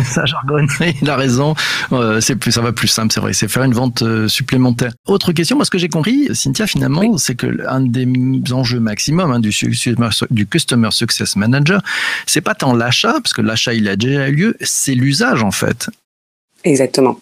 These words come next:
Speaker 2: C'est l'usage et c'est bien l'adresser. C'est pas toujours évident, tu vois. Parce que souvent, en fait, le Customer Success, il a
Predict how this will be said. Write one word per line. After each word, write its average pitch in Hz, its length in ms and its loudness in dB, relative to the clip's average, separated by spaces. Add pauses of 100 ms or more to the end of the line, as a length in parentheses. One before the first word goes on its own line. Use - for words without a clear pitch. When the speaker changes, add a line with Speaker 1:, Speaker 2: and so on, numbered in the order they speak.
(420)
Speaker 2:
C'est 175 140 2
l'usage 175 420 2
et 160 80 2
c'est 143 400 0
bien 175 180 0
l'adresser. 165 560 -2
C'est 143 140 0
pas 190 140 0
toujours 196 280 -2
évident, 156 400 4
tu 147 140 -8
vois. 143 180 0 (380)
Parce 175 100 0
que 190 120 0
souvent, 214 380 2
en 269 60 0
fait, 214 320 -2
le 202 60 2
Customer 185 340 0
Success, - 460 -4
il 170 80 6
a 143 160 0